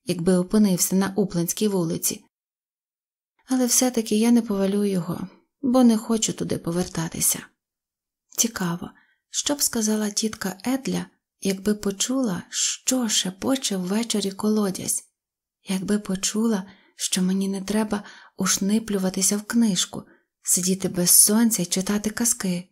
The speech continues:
а можна бути на свіжому повітрі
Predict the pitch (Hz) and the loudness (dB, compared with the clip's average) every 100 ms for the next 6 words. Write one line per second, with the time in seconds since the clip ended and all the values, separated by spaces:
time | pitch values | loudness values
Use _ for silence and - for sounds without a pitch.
0 | _ _ _ _ - 190 202 214 214 202 | _ _ _ _ 0 2 4 4 2 2
1 | 214 220 202 196 - 208 220 214 196 190 | 0 0 0 0 0 2 2 2 0 -2
2 | 190 208 254 254 190 | -2 0 0 0 -6